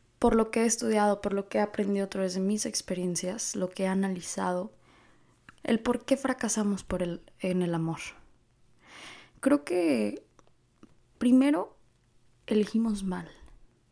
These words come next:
Así es. Elegimos mal a nuestra pareja. Entramos en relación tras relación, idealizando mucho.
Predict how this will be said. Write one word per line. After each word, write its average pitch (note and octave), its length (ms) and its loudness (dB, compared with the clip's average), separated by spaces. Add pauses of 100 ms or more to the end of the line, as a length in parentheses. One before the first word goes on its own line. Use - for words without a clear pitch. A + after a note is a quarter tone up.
(420)
Así - 240 -10
es. - 340 -10 (680)
Elegimos A3+ 600 0
mal G3 280 0
a F#3+ 60 0
nuestra F3+ 440 -4
pareja. E3+ 460 -8 (1080)
Entramos A#3+ 500 4
en A3+ 500 0
relación G#3+ 720 0
tras G#3+ 240 -2
relación, G3 800 -2 (380)
idealizando G#3+ 580 2
mucho. A#3+ 640 0